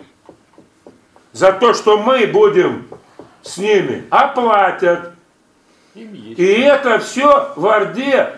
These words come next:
Speaker 1: точно известно, как должно быть. Это отношение наставник, покровитель.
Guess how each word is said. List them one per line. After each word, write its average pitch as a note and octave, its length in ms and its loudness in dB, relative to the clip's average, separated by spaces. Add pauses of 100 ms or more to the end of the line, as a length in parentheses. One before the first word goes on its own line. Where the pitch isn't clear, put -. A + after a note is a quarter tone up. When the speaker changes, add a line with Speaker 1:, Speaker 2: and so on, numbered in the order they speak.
Speaker 1:
точно B3+ 460 -2
известно, A#3+ 500 -6
как G3 640 0 (100)
должно F#3+ 460 -4
быть. F3 380 0 (260)
Это D#3 240 -4
отношение G#3 840 -4 (1200)
наставник, F#3 920 -2 (1500)
покровитель. D#3 920 -4